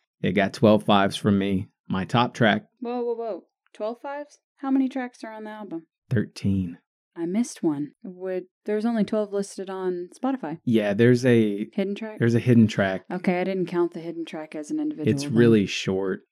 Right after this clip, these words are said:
Speaker 1: Uh, it's, it's another coda. It's just a piece that was left off of Rites of Passage
Speaker 2: Okay.
Speaker 1: that they put at the very end. It's
Speaker 2: Mm.
Speaker 1: decent.
Speaker 2: Okay.
Speaker 1: I just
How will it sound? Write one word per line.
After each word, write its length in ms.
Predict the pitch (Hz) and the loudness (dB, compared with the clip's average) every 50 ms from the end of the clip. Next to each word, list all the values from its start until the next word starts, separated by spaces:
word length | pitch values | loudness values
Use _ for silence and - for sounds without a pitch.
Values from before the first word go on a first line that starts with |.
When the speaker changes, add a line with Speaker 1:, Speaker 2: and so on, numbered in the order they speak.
| _ - | _ -10
Speaker 1:
Uh, 100 | 101 90 | -8 -8
it's, 280 | 90 90 - - - - - - | -8 -8 -10 -12 -14 -8 -4 -4
it's 180 | 117 107 - | -2 2 4
another 380 | 117 110 110 104 104 95 92 - _ - | 4 4 4 2 0 -2 -4 -6 _ -4
coda. 320 | - 117 110 107 104 104 104 | 0 2 2 4 4 2 2
It's 260 | 101 101 113 - - | 0 -2 -6 -4 -2
just 200 | - 107 - - | -4 -4 -2 -4
a 40 | - | -4
piece 320 | - - 120 107 104 - | 2 4 4 4 4 2
that 120 | - 92 | -4 -8
was 140 | 90 98 87 | -8 -6 -4
left 240 | 98 98 92 - - | -4 -4 -4 -2 -2
off 180 | 98 92 90 - | -2 -2 -2 -6
of 160 | 98 87 87 | -8 -8 -8
Rites 260 | 90 92 95 90 - | -8 -8 -6 -6 -8
of 120 | 95 87 - | -10 -10 -8
Passage 600 | - - - 92 - - 110 101 95 - - _ _ - - | -6 -6 -6 -4 -4 -4 -4 -4 -4 -8 -16 _ _ -12 -12
Speaker 2:
Okay. 280 | 175 - 170 165 240 349 _ _ _ _ _ _ _ - | -10 -10 -10 -10 -10 -12 _ _ _ _ _ _ _ -10
Speaker 1:
that 100 | - - | -6 -4
they 100 | - 85 | -4 -2
put 180 | - 107 95 | 0 0 0
at 80 | 92 - | 0 -2
the 60 | 85 | -4
very 280 | 87 95 90 90 90 90 | -4 -4 -4 -4 -4 -4
end. 260 | 90 90 90 87 - _ _ _ - | -4 -6 -8 -10 -12 _ _ _ -2
It's 100 | 196 190 | -2 2
Speaker 2:
Mm. 60 | 180 | 2
Speaker 1:
decent. 380 | - 135 160 - 95 104 - - _ _ - - | 2 2 2 2 0 -2 -2 -4 _ _ -12 -12
Speaker 2:
Okay. 220 | - - 185 175 - _ - | -10 -10 -10 -12 -14 _ -8
Speaker 1:
I 80 | - - | -8 -8
just 160 | - 185 - | -8 -8 -12